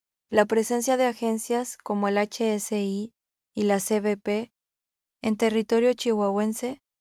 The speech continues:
busca fortalecer el combate al crimen organizado y el control fronterizo. Sin embargo, el hecho de que un medio estadounidense como Dropsite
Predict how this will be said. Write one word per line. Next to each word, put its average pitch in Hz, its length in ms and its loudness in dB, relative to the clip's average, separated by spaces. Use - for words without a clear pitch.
busca 233 360 0
fortalecer 214 640 0
el 214 140 0
combate 208 580 -2
al 202 200 -4
crimen 208 340 -2
organizado 202 720 -4
y 226 80 -6
el 196 100 -4
control 202 380 -4
fronterizo. 196 680 -4
Sin 214 240 0
embargo, 214 560 4
el 233 160 0
hecho 247 240 0
de 277 160 4
que 233 140 2
un 226 120 4
medio 220 220 4
estadounidense 202 880 0
como 190 300 -6
Dropsite 202 760 -2